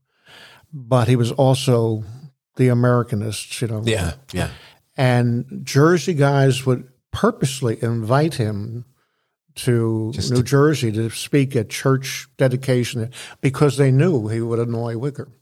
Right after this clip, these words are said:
Speaker 2: Yeah.
Speaker 1: Yeah, it was
Speaker 2: Yeah.
Speaker 1: that kind of, um,
Speaker 2: Yeah, animosity.
Speaker 1: Yeah,
Speaker 2: Yeah,
Speaker 1: uh,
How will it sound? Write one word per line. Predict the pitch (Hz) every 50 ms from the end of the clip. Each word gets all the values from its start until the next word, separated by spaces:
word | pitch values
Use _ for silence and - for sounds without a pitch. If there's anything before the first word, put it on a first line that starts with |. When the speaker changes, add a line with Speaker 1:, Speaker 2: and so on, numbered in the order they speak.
| _ _ -
Speaker 2:
Yeah. | 95 85 80 82 85 82 82 80 -
Speaker 1:
Yeah, | 139 131 123 123
it | 135
was | 131 120 117 95
Speaker 2:
Yeah. | 143
Speaker 1:
that | 143 151 156 -
kind | - 139 143 139 135 135
of, | 135 123 113 110 120
um, | 123 117 113 110 110 110
Speaker 2:
Yeah, | - 95 107 110 - -
animosity. | 98 98 95 92 92 95 85 90 90 - - 90 85 85 85 - -
Speaker 1:
Yeah, | 143 135 131 -
Speaker 2:
Yeah, | 98 92 90 90
Speaker 1:
uh, | 87 120 117 113 110